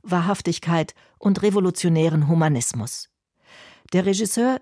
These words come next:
Giuseppe De Santis gehörte zu den markantesten Vertretern dieser Bewegung. Auch weil der überzeugte Kommunist seine Filme oft als flammende Aufrufe zu Sozialreformen gestaltete. Neunzehnhundertneunundvierzig schuf er mit Bitterer Reis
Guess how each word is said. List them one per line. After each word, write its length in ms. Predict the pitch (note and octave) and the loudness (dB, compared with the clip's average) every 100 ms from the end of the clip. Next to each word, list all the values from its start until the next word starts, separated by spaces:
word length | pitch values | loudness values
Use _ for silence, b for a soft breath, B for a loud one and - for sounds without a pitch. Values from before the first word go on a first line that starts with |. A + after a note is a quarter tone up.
| - | -4
Giuseppe 500 | G3+ F#3+ B3 - G#3 | -2 0 0 -2 -2
De 100 | E3+ | 0
Santis 680 | - E3+ D3 G#2+ A2+ - - | 0 0 -2 -4 -6 -8 -4
gehörte 380 | D#3+ E3+ D#3+ E3 | 0 0 0 -4
zu 140 | - | -2
den 160 | D#3+ D3+ | -2 0
markantesten 680 | C#3 - F#3 F3+ D3+ - D3+ | -2 -2 0 0 -2 -2 -4
Vertretern 560 | D3 - A#2 A#2 A#2 | -4 -4 -4 -4 -4
dieser 220 | A#2 A#2+ | -4 -4
Bewegung. 500 | A#2 C#3+ D#3 C3+ C3 - _ _ B B B B B | -2 0 0 0 -4 -6 _ _ B B B B B
Auch 340 | B G3 A3+ - | B -2 -2 -4
weil 240 | F#3 F#3 F#3 | -2 0 2
der 260 | F#3 F3+ | 2 0
überzeugte 600 | F3 E3+ D#3+ F#3 G3 - | 0 -2 -2 -2 -2 -2
Kommunist 600 | F#3+ F#3 E3 E3 A3 - - b b b | -4 0 2 4 2 0 -8 b b b
seine 220 | F#3+ F#3 | 0 0
Filme 460 | - G3+ G#3+ G#3 | 2 2 2 2
oft 240 | F#3 F#3 - | -2 -4 -4
als 200 | E3 - | -4 -4
flammende 560 | - G3+ G#3 G3 F#3 | -2 0 2 2 0
Aufrufe 540 | E3+ F#3+ - F#3+ F#3 F#3 | -2 -4 -4 -6 -4 -6
zu 140 | - | -4
Sozialreformen 960 | G3+ G#3 - E3 C#3+ A#2+ - A2 A2+ A2+ | -4 -4 0 0 0 -2 -2 -2 -2 -4
gestaltete. 680 | A2 - G#2 A2+ - F#2 - _ _ _ _ _ B B B B B B | -6 -6 -6 -6 -8 -10 -14 _ _ _ _ _ B B B B B B
Neunzehnhundertneunundvierzig 1400 | G#3 A3+ A#3 G#3 F#3+ F3 G#3 A#3+ G3 F#3+ G3 - B3+ - | 0 2 4 2 2 2 2 2 2 -2 -4 -4 -6 -4
schuf 280 | - A3+ - | -4 -4 -2
er 200 | F#3 F#3+ | 0 2
mit 340 | F3 C#3+ - - | 2 -2 -8 -4
Bitterer 460 | G#3+ G#3+ D#3+ C#3+ | -2 0 -2 -2
Reis 340 | D#3 F3 F#3 | 0 0 0